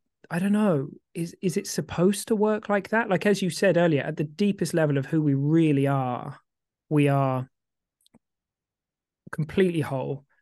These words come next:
untouchable, not of this world. And at the human level, at the embodied level, um, life is hard at times. You know, we, there's, we've been put, we've incarnated here at this time in this way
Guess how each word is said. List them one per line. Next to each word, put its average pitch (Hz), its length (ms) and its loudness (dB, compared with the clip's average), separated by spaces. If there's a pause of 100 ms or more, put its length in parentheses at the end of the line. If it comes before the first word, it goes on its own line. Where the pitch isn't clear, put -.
(180)
untouchable, 151 760 -2
not 151 180 0
of 147 120 -4
this 143 200 -4
world. 139 400 -6 (800)
And 180 300 4
at 156 120 2
the 156 80 -2
human 175 440 0
level, 143 320 -6
at 143 60 -8
the 151 120 -4
embodied 151 520 2
level, 139 460 -10 (800)
um, 175 400 0 (580)
life 220 380 -2
is 233 100 -2
hard 170 460 0
at 82 160 -8
times. 147 420 -8
You 185 60 -4
know, 180 60 -2
we, 180 180 -2
there's, 175 260 2 (140)
we've 175 200 2
been 180 160 2
put, 226 380 0 (220)
we've 175 160 2
incarnated 156 640 2
here 160 300 2
at 139 80 -4
this 143 160 -6
time 147 300 0
in 135 80 0
this 131 140 -4
way 151 520 -2